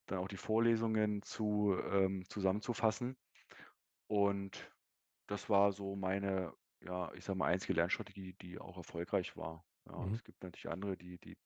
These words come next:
Speaker 1: die natürlich 'n anderen Weg machen, aber grade wenn man sich, sich mit, äh, Studienskripten auseinandersetzt, bietet es sich an, Schwerpunkte, die dort drinnen gesetzt werden, dann auch mal zusammen,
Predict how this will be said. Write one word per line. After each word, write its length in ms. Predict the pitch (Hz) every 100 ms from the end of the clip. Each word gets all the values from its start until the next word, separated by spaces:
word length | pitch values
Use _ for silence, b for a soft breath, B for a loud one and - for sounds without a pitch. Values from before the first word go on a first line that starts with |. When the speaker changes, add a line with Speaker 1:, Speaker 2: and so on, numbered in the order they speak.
| -
Speaker 1:
die 80 | 92
natürlich 180 | 87 87
'n 40 | -
anderen 180 | 90
Weg 120 | 95 90
machen, 260 | 85 92
aber 200 | 87 90 87
grade 360 | 85 90 92
wenn 120 | 87
man 160 | 90 87
sich, 220 | 90 90 -
sich 180 | 87 92
mit, 160 | 87
äh, 80 | 87
Studienskripten 640 | - 95 98 - - 92
auseinandersetzt, 800 | 78 90 85 95 95 95 - - - B B B B -
bietet 300 | 104 117 82
es 160 | 95
sich 220 | 101 - 60
an, 340 | 92 101 95 B B B B
Schwerpunkte, 760 | - - 95 - 104 101 - 90
die 140 | 92
dort 280 | 98 92 -
drinnen 180 | 90 92
gesetzt 440 | 87 92 - - 92
werden, 180 | 90
dann 160 | 85 82
auch 80 | 82
mal 160 | 90
zusammen, 440 | - 85 85 95